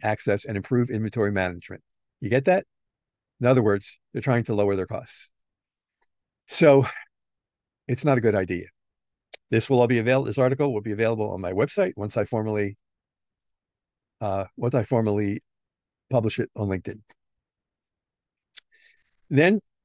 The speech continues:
when you're self-surrendering, I recommend that all, everything, you can bring in everything with you, medical devices, medical prescriptions, but the prescriptions for both have to be in your pre-sentence report. You can bring in the medications, bring in a couple weeks supply. If you come in on a sat-, on a weekend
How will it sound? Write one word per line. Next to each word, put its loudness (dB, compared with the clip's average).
when 6
you're 4
self-surrendering, 2
I -4
recommend 0
that -6
all, 6
everything, -2
you -4
can -2
bring 2
in 0
everything 0
with 0
you, -8
medical 2
devices, 0
medical -2
prescriptions, -6
but 2
the -2
prescriptions 0
for 2
both 2
have 4
to -2
be 2
in -2
your 0
pre-sentence -2
report. -4
You -6
can 2
bring 4
in 4
the 4
medications, 2
bring 2
in 0
a -2
couple 2
weeks -2
supply. 0
If -8
you 2
come 2
in 6
on 2
a 2
sat-, -2
on -4
a -2
weekend -4